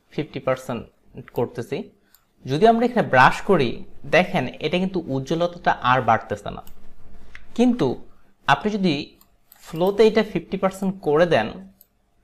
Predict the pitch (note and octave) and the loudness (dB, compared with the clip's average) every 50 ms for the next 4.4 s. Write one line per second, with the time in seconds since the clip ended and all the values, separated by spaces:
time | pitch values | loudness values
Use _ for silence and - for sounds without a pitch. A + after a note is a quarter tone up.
0 | _ _ - D3+ D#3+ F#3 F#3+ F#3+ G#3 G3 D3 - C3+ C3 C#3+ - - - - F#3+ | _ _ 0 2 4 4 4 2 0 0 2 4 6 6 6 6 2 -2 0 0
1 | F3+ D3+ D3 C3+ C#3 - D#3 B2 G#2+ - - _ _ _ - _ _ _ _ _ | 2 4 2 2 2 0 -4 -4 -4 -6 -12 _ _ _ -20 _ _ _ _ _
2 | _ _ _ _ - - D#3+ D#3+ - G3+ F#3 C#3 B2 C#3+ A3 - - _ - D#3 | _ _ _ _ -2 -2 0 0 0 0 0 0 0 -2 -6 -10 -16 _ 0 2
3 | D3+ E3 E3+ - - F#3+ F#3+ F#3 F3+ C3+ - B2 A#2+ C3 - F#3+ G3+ G3+ A3 G#3+ | 2 2 2 0 -2 -2 -2 -2 -2 -2 0 0 0 0 0 0 2 4 6 6
4 | G3 C#3+ C3 B2+ B2 B2+ D3 D3+ | 4 4 2 6 6 6 6 6